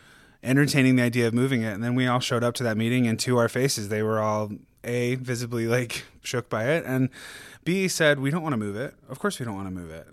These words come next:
And so now we're not moving it. Like, that's, that's in the city. That's in the ethos that's out there. We're not moving it. So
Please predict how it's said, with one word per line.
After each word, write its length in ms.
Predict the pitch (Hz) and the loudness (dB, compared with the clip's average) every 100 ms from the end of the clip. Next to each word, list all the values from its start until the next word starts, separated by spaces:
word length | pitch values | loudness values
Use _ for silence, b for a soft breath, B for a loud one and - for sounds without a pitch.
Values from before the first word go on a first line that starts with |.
| - - | -20 -12
And 140 | 120 | -6
so 100 | 135 | -2
now 400 | 143 143 180 170 | 2 4 6 6
we're 120 | 156 156 | 6 4
not 140 | 156 | 4
moving 240 | 156 156 | 0 -4
it. 200 | 107 87 | -6 -6
Like, 140 | 85 120 | -8 0
that's, 320 | 135 131 - | 2 2 0
that's 280 | 123 135 - | 0 0 0
in 120 | 147 | -2
the 80 | 139 | 0
city. 320 | - 127 123 | -2 -4 -4
That's 240 | 113 123 - | -4 -6 -4
in 120 | 131 | -4
the 80 | 120 | -4
ethos 420 | 107 113 135 143 | -8 -6 -6 -6
that's 140 | 113 | -10
out 220 | - 101 113 | -10 -12 -8
there. 320 | 127 143 147 | -6 -6 -6
We're 120 | 123 | -6
not 160 | 117 110 | -6 -6
moving 280 | 123 131 90 | -8 -8 -10
it. 240 | 87 - | -12 -14
So 300 | - 107 104 | -10 -8 -8